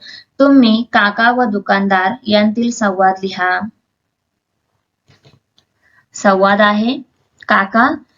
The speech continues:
दुकानदाराला, माझा किराणा माल झाला का काढून? आता मोठी प्लॅस्टिकची पिशवी द्या. दुकानदार,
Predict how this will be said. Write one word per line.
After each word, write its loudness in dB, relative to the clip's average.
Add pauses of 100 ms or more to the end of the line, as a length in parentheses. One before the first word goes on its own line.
(140)
दुकानदाराला, 0 (600)
माझा 2
किराणा 2
माल 0 (100)
झाला 0
का -6
काढून? -2 (540)
आता 0
मोठी 0
प्लॅस्टिकची -2
पिशवी -4
द्या. 2 (1120)
दुकानदार, 0